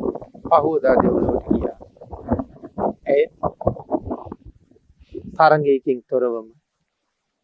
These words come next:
තොටුපළේ මුලින්ම නාන්න අවස්ථාව හදාගත්තා. මේ ජාතක කතාව සඳහන් කරලා තියෙන්නේ අපිට වෙනත් කාරණාවක් කියන්න. අධර්මයට කැමති කෙනා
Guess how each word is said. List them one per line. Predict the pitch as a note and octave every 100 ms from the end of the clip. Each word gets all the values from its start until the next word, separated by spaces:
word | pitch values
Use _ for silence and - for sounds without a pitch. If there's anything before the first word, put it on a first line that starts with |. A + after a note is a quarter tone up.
| _ _ _ _ _ _ _ _ -
තොටුපළේ | D#3+ E3+ D#3+ C#3 B2+
මුලින්ම | B2+ C3+ C#3 B2+
නාන්න | A#2 A#2+ B2+ B2
අවස්ථාව | A#2+ A#2+ - C3 B2+
හදාගත්තා. | A#2+ C3 - F#3 - _ D3+ _ _ _ _ _ _ _ _ _ _ _ _ _ _ _ _ _ -
මේ | E3+ D3+
ජාතක | C#3 C#3 C3+
කතාව | B2+ C3+ C#3+ C#3 C3
සඳහන් | _ C3+ B2+ C3 C3
කරලා | C#3 B2 A2+
තියෙන්නේ | C3 A#2+ A#2 A2+ _ _ _ _ _ _ _ _ _ _ _ _ _ -
අපිට | D3+ D#3+ C#3+
වෙනත් | B2+ C3+ D3 _
කාරණාවක් | B2+ B2 B2 A#2+ A2+ G#2+
කියන්න. | - - - D#3 _ _ _ _ _ _ _ _ _ _ _ _ _ _ _ _ _ _ _ _ -
අධර්මයට | C#3+ D3 D3 C#3 B2+ B2 B2+
කැමති | B2 A#2+ A2+ B2+
කෙනා | B2 A2+ _